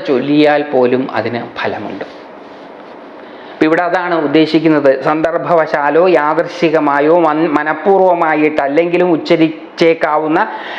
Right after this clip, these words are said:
രണ്ടക്ഷരത്തോടു കൂടി ആ നാമത്തെ, ശിവ എന്ന നാമത്തെ ഉച്ചരിക്കുന്നതോടുകൂടി, ശിവനാമത്തെ ഉച്ചരിക്കുന്നതോട് ആ, അത് ഉച്ചരിച്ച ആളിൻ്റെ സകല പാപങ്ങളും തൽക്ഷണം നശിച്ച്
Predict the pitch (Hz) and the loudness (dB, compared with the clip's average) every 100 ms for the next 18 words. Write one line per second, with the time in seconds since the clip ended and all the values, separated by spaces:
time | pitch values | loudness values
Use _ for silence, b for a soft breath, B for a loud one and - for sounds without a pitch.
0 | B 175 190 180 - 185 170 165 156 156 | B -2 0 -4 -2 -2 0 0 2 2
1 | 147 147 135 147 139 131 139 - 123 123 | 2 2 2 0 0 0 -2 -2 -4 -2
2 | 151 143 160 135 - 131 139 131 131 131 | 0 2 2 0 -2 -2 -2 0 0 -2
3 | 127 120 107 B B - 151 151 180 175 | -2 -4 -6 B B -2 -2 0 -2 -2
4 | 160 160 151 143 139 139 135 120 113 156 | -6 -4 0 2 2 2 0 0 0 2
5 | 160 165 156 151 156 151 135 - 160 160 | 2 2 0 0 0 0 0 -2 -2 -2
6 | 160 139 143 139 135 123 B B B - | -2 0 2 4 4 0 B B B 0
7 | 135 - 139 160 - 147 151 - 185 165 | 0 0 -2 -2 -2 -2 -4 0 0 -2
8 | 151 131 - 131 139 156 151 147 135 - | -2 -2 0 -2 -2 0 -2 -2 -4 -2
9 | 156 156 127 127 139 143 143 135 131 - | -2 -2 0 0 0 -2 -2 -2 -4 -4
10 | 143 143 123 - 165 143 135 127 - 147 | -6 -6 -8 -4 -4 -4 -2 -4 -2 -4
11 | 143 196 | 0 0